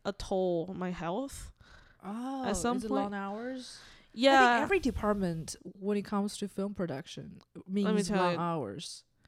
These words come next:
Speaker 1: F-, our department is a different beast. Our department is a different beast. Like,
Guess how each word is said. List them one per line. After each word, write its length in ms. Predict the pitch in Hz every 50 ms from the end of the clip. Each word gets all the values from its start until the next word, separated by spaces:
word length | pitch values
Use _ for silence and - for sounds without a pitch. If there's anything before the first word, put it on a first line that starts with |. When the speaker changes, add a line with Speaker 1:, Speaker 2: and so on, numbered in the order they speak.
| _ -
Speaker 1:
F-, 180 | 214 - - -
our 140 | 214 233 262
department 360 | 269 254 262 254 240 240 233 220
is 80 | 214 208
a 40 |
different 320 | 175 180 185 190 180 170 -
beast. 480 | 170 165 139 - - - - - - - _ _ _ _ _ _ _ _ -
Our 80 | 220 220
department 320 | 220 226 214 208 202 202
is 100 | 202 -
a 40 | 185
different 400 | - 165 196 190 196 190 160 -
beast. 280 | 175 170 170 165 -
Like, 220 | - 180 170 -